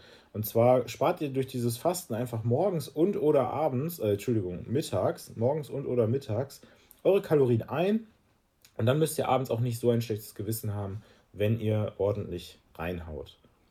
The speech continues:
Was ich an der Stelle aber noch sagen würde, ihr solltet trotzdem darauf achten, dass ihr auch ausreichend Protein zu euch nehmt, um die Muskulatur zu schützen. Und außerdem, weil das sehr, sehr sättigend wirkt. Und, ähm, das würde ich dann zum Beispiel mittags machen, so bevor ich dann zu den Verwandten fahre oder die Verwandten kommen.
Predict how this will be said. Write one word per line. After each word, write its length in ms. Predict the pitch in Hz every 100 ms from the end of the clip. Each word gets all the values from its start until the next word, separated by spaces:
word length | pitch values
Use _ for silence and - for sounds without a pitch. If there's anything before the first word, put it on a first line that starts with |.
| _ _ _ _ _ _ _ _
Was 120 | 117 135
ich 100 | 151
an 80 |
der 120 | 139 175
Stelle 220 | 180 180
aber 160 | 156
noch 140 | 139 120
sagen 380 | 135 147 156 131
würde, 260 | 143 147
ihr 140 | 120 120
solltet 260 | 127 120
trotzdem 340 | - 160 - 147
darauf 220 | 127 123
achten, 240 | 127 123
dass 160 | 117 117
ihr 80 | 107
auch 140 | -
ausreichend 520 | 131 151 143 127 127
Protein 460 | - 113 - 160 202
zu 160 | -
euch 220 | 160 156 160
nehmt, 280 | 151 151
um 120 | 123 113
die 80 |
Muskulatur 600 | 110 113 - 101 - 190
zu 160 | 180 147
schützen. 540 | - 151 - 147 147 - - -
Und 80 | 113
außerdem, 380 | 117 120 113
weil 100 | 107
das 140 | 104 107
sehr, 100 | 107
sehr 160 | 98
sättigend 480 | 92 156 - 170 156
wirkt. 340 | 160 165 160 - - - _ _
Und, 500 | 120 123 123 120 117
ähm, 280 | 107 110 110
das 200 | 117 117
würde 140 | 123
ich 60 | 120
dann 160 | 117 117
zum 160 | 113
Beispiel 260 | 101 - 98
mittags 460 | 151 196 170 -
machen, 340 | 151 143 143 139
so 100 | 120
bevor 360 | 110 - 117
ich 100 | 117
dann 140 | 117 107
zu 120 | 107
den 140 | 101
Verwandten 460 | 107 87 110 143 135
fahre 320 | - 131 127
oder 180 | 117 104
die 80 | 95
Verwandten 480 | - 92 95 85 85
kommen. 420 | 127 170 240